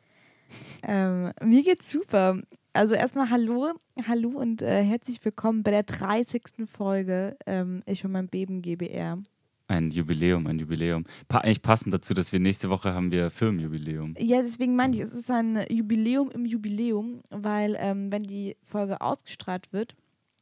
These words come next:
Speaker 1: haben wir Halbjähriges.
Speaker 2: Ja.
Speaker 1: Also ich, manchmal, manchmal fühle ich mich, ähm, wie, ähm, der beste Geschäftspartner, Partnerin und manchmal fühle ich mich wie der,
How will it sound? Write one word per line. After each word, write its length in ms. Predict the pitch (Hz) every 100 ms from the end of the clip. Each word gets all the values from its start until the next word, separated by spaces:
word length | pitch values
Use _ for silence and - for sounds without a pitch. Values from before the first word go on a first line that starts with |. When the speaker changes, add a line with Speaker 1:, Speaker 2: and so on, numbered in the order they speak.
| _ _ -
Speaker 1:
haben 400 | - 196 208 226
wir 440 | 202 196 202 233 -
Halbjähriges. 840 | 320 - 196 202 190 196 - - _ -
Speaker 2:
Ja. 180 | - 107 - _ _ _ _ _ _ _ _ -
Speaker 1:
Also 340 | 214 214 214 - -
ich, 160 | 208 - _ _ _ - - - - -
manchmal, 380 | 196 196 220
manchmal 320 | 208 202 202 214
fühle 240 | - 220
ich 120 | -
mich, 260 | 208 202 -
ähm, 360 | 208 202 202 202 - - _ _ _
wie, 440 | - 214 208 214 208 - - -
ähm, 340 | 196 196 196 - -
der 80 |
beste 640 | 202 226 226 - 240 226 226 _ _ _ _
Geschäftspartner, 1400 | - 214 - 247 - - - - - 202 208 - 214 226 226 _ _
Partnerin 640 | - 214 214 202 214 226 233 - -
und 140 | 208
manchmal 240 | 208 220 214
fühle 200 | 220 214
ich 100 | 208
mich 260 | 214 -
wie 80 | 208
der, 300 | 202 196 -